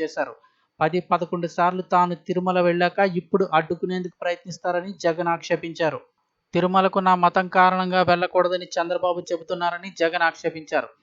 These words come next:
తాను ఇంట్లో నాలుగు గోడల మధ్య ఉన్నప్పుడు బైబిల్ చదువుతానని,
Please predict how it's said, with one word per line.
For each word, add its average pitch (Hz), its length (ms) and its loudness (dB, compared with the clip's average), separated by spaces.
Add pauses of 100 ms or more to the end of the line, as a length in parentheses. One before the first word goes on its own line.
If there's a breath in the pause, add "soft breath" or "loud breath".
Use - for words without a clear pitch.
(420)
తాను 170 180 2
ఇంట్లో 170 360 0
నాలుగు 180 320 0
గోడల 180 300 2
మధ్య 180 260 -2
ఉన్నప్పుడు 175 360 -4
బైబిల్ 165 300 2
చదువుతానని, 175 600 -6